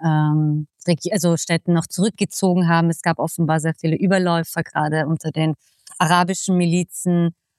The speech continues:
Ähm, und das wurde, glaub ich, so begründet, dass, äh, unter Assad konnte man mit dieser,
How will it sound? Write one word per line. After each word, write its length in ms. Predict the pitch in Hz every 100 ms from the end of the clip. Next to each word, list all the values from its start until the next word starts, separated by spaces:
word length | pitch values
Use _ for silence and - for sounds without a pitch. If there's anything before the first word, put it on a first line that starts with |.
| _ _ _
Ähm, 580 | 190 170 165 165 170 165 - _ -
und 160 | 185
das 140 | 165 -
wurde, 220 | 185 190
glaub 180 | 175 175
ich, 160 | -
so 240 | - 185 180
begründet, 640 | 165 - 175 196 185 165 -
dass, 320 | 170 160 -
äh, 280 | 143 160 156 - _
unter 320 | 214 190 202
Assad 460 | 165 - 190 196 -
konnte 300 | 202 202 190
man 160 | 185 180
mit 140 | 170
dieser, 200 | 170